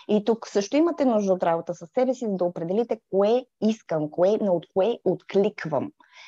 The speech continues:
Къде е твърдо "да". И вашето "да", генератори и манифестиращи генератори, трябва да е "вау", "да". Докато ако е,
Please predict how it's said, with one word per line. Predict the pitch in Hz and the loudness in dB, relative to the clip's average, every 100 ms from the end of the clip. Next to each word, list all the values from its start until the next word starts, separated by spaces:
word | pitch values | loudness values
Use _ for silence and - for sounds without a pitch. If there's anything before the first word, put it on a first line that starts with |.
| - | -10
Къде | - 170 190 262 | -2 0 2 2
е | 262 | 0
твърдо | 202 196 233 208 190 | -4 -2 -4 -4 -6
"да". | 156 147 170 147 - _ - - | -6 -2 -2 -4 -10 _ -20 -8
И | 190 | -2
вашето | 175 180 240 - 311 | 0 0 -2 -8 -6
"да", | 254 233 | 0 0
генератори | 226 208 196 180 196 - | 0 -2 -2 -4 -4 -6
и | 208 | -6
манифестиращи | 175 151 175 - 240 - 202 | -6 -8 -10 -6 -6 -4 -4
генератори, | 196 196 202 214 202 | -2 0 0 0 -4
трябва | - 196 202 | -2 -2 -2
да | 185 170 | 0 0
е | 160 151 147 | -2 -4 -2
"вау", | 175 190 160 147 - _ - | 0 0 0 -4 -8 _ -16
"да". | 151 151 196 139 - _ _ _ - _ _ - | -8 -2 -2 -2 -8 _ _ _ -20 _ _ -6
Докато | 175 196 196 196 | -2 -2 0 0
ако | 185 185 | 0 2
е, | 185 175 | 4 4